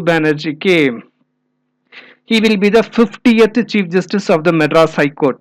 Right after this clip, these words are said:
ஓகேங்களா? சென்னை உயர்நீதிமன்றத்தின் ஐம்பதாவது தலைமை நீதிபதியாக பதவி ஏற்பவர் சஞ்சு பானர்ஜி. So, மெட்ராஸ் High Court, one of the world's, uh, world, ஓகேங்களா? ரொம்ப ப-, இந்தியாவுல பழமை வாய்ந்த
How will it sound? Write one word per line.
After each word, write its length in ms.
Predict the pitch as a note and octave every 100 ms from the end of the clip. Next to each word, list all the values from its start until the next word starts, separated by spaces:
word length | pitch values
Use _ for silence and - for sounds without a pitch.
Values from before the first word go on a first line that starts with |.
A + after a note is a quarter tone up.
| -
ஓகேங்களா? 400 | C3+ C#3+ C#3+ C#3
சென்னை 320 | C#3 F3 G3
உயர்நீதிமன்றத்தின் 1040 | F#3+ E3+ F3 F3 E3 D#3 D#3 D#3 D3+ G3 G#3+ - - _
ஐம்பதாவது 800 | - D#3+ G#3+ G#3 G#3 G3 G3+ A3+
தலைமை 420 | - E3+ F3+ G3 F#3+
நீதிபதியாக 720 | E3+ E3 D#3 D3+ D3+ D#3+ A3
பதவி 380 | G#3+ D#3 E3+ F3+
ஏற்பவர் 680 | D#3+ D#3 D3+ D3 F3+ - - - _ -
சஞ்சு 400 | F#3 F#3 F3 C4 - - C#3+
பானர்ஜி. 500 | D3 D3 C#3+ C3+ - C3+ _
So, 480 | _ D#3 C#3 C3+ C3 - _ -
மெட்ராஸ் 360 | D3+ E3 E3+ E3+
High 180 | D#3+ D#3+ F3+
Court, 180 | G3 - - - _
one 140 | D3+ D#3+
of 100 | D#3
the 100 | D3
world's, 480 | C#3+ F3+ G#3+ G#3 G3+ -
uh, 320 | D#3 D3 C#3+ C#3+
world, 480 | E3+ G3+ A3 G3+ A#3+ _ _ _ _ _ _
ஓகேங்களா? 360 | D3+ D#3 D#3 D#3
ரொம்ப 260 | E3+ F#3+
ப-, 220 | G3+ F3
இந்தியாவுல 460 | D3+ E3 G#3 G3 F#3
பழமை 460 | F3+ E3 F3+ G3+ F#3
வாய்ந்த 580 | F3+ F3 F3+ A#3+ -